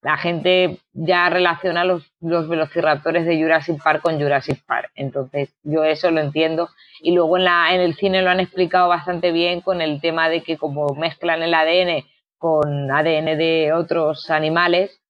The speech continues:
pues que no van a tener nunca el aspecto que tenían realmente en el Mesozoico. Esto lo dicen en la penúltima película y, bueno, con esto pues se han curado en salud para todas las, las cosas que hagan.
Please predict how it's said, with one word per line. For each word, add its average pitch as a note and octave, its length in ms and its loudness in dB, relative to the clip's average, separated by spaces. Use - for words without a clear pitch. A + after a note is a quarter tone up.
pues E3 220 -4
que D#3 180 -4
no E3 240 0
van F3+ 160 2
a E3+ 100 0
tener E3 260 -2
nunca E3+ 300 0
el D#3+ 60 0
aspecto D#3 500 -4
que D3 120 -4
tenían D3 380 -2
realmente D3 520 -2
en C#3+ 80 -2
el C3+ 120 -4
Mesozoico. C3 840 -6
Esto C#3+ 240 -2
lo C#3+ 80 4
dicen D3 280 2
en D3 120 2
la C#3 420 2
penúltima E3 580 2
película F3 600 2
y, D#3 120 0
bueno, B2+ 280 -2
con C3 160 -2
esto C3+ 240 -4
pues C3 140 -4
se C#3 60 -2
han C3 120 -2
curado C3+ 280 0
en B2+ 60 -4
salud D3 400 -2
para C3 280 2
todas C3+ 200 0
las, C3 480 -2
las C3+ 260 -2
cosas C#3 420 -2
que C3 120 -2
hagan. B2 360 -2